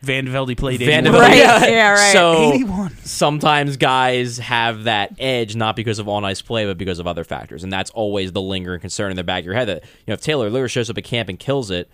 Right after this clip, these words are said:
Speaker 2: but Mike Vecchione's there and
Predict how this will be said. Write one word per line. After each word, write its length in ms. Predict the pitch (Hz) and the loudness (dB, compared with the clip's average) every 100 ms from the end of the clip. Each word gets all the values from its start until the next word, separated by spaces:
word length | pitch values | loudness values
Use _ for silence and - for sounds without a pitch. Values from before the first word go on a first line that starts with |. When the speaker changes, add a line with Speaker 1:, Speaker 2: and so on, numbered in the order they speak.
| _ _ _ _ _ _ - | _ _ _ _ _ _ -20
Speaker 2:
but 420 | 104 113 95 - _ _ _ _ _ | -6 -4 -4 -8 _ _ _ _ _
Mike 260 | 117 104 98 | -8 -6 -4
Vecchione's 580 | 110 98 107 98 95 90 | -6 -4 -4 -4 -6 -6
there 540 | 101 98 98 95 92 | -4 -2 -2 -4 -4
and 340 | 87 85 82 | -6 -8 -10